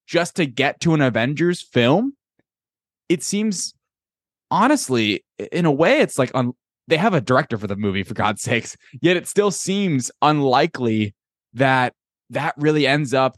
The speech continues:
happening in a way, be-, because Secret Wars seems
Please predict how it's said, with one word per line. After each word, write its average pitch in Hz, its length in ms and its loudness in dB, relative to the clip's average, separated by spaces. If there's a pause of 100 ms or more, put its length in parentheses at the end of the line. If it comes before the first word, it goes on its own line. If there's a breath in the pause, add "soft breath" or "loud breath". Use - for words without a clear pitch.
(140)
happening 156 580 -4
in 92 120 -10
a 85 80 -10
way, 85 480 -6
be-, 135 340 -6
because 160 400 2
Secret 185 360 0
Wars 156 380 2
seems 151 440 -6